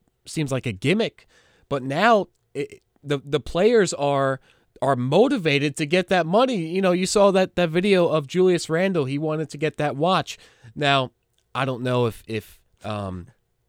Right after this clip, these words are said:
he's, he's gonna end up getting it now because obviously Knicks have been eliminated. Um,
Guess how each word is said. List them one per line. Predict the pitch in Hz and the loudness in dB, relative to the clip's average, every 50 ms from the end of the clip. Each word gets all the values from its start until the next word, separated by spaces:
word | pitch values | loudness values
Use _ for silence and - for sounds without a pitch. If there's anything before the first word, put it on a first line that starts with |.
| _ _ | _ _
he's, | - - 117 113 101 - | -16 -12 -10 -10 -10 -10
he's | 110 104 - | -12 -14 -10
gonna | - 120 107 107 107 - | -8 -8 -6 -6 -8 -8
end | - 123 120 117 | -6 -6 -4 -4
up | 113 107 104 | -4 -6 -2
getting | - 135 180 208 190 | 0 0 2 2 0
it | 147 113 | -2 -4
now | 110 117 110 107 113 | -4 -6 -6 -4 -4
because | 107 110 107 - 110 98 - - | -6 -6 -6 -6 -8 -8 -8 -6
obviously | 113 113 110 110 110 - - 107 101 101 - _ _ _ _ _ _ | -6 -4 -4 -4 -6 -8 -8 -8 -8 -8 -10 _ _ _ _ _ _
Knicks | 127 123 117 - - | -6 -6 -4 -4 -6
have | 120 101 | -6 -6
been | 101 107 104 | -4 -4 -4
eliminated. | 104 107 139 180 185 156 131 113 113 110 - _ _ _ _ _ - - _ | -2 -2 0 0 2 2 2 0 -2 -4 -8 _ _ _ _ _ -20 -14 _
Um, | 117 117 117 113 110 104 104 101 98 | -4 -2 0 0 0 -2 -2 -4 -6